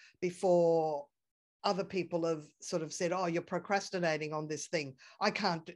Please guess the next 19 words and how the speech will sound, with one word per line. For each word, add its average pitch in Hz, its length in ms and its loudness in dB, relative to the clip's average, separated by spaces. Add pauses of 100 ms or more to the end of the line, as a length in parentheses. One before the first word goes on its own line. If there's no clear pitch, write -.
(160)
you 220 80 0
know, 196 200 6
like 190 240 4
the, 202 100 4
the 180 80 2
whole 208 220 6
blame 185 380 2
game 151 420 0
can 165 180 -4
start. 151 440 0 (340)
So - 140 -4
you 262 100 0
want 330 160 0
to 226 80 0 (100)
nip 220 280 0
that 170 180 2
in 156 160 -4
the 147 60 -8
bud. 135 300 -4